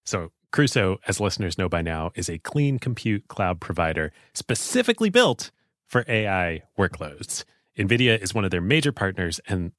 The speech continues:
literally Crusoe's data centers are nothing but racks and racks of A one hundreds and H one hundreds. And because Crusoe's cloud is purpose-built for A I and run on wasted, stranded, or clean energy, they can provide significantly better performance per dollar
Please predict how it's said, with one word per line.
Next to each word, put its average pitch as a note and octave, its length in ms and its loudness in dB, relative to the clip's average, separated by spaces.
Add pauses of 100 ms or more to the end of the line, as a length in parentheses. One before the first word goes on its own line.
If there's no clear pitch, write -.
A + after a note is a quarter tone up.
literally A#2+ 420 4
Crusoe's A#2 400 0
data G2+ 200 2
centers E2+ 380 -4
are G2+ 140 2
nothing F#2+ 520 0
but G2+ 200 2
racks F#2 300 -2
and F2 120 -2
racks D2+ 340 -6
of F2+ 300 -4
A F#2+ 80 4
one E2 160 0
hundreds D2+ 540 -6
and G2 160 0
H D#2+ 280 -4
one D#2+ 160 -4
hundreds. E2 440 -8 (340)
And F#2 100 -2
because D3 460 4
Crusoe's A#2 380 0
cloud F#2+ 280 2
is E2+ 100 -2
purpose-built - 600 0
for F#2 180 -2
A F2+ 160 2
I F2+ 240 4
and E2+ 240 -2
run E2+ 160 0
on D#2+ 200 -2
wasted, F#2+ 520 0
stranded, F2+ 520 -2
or D#2 100 -4
clean F2 340 -4
energy, G#2 500 0 (380)
they B2+ 100 4
can A#2+ 140 -2
provide F#2 300 0
significantly D3+ 680 0
better E2 300 0
performance F2 520 0
per - 160 0
dollar D2+ 400 -2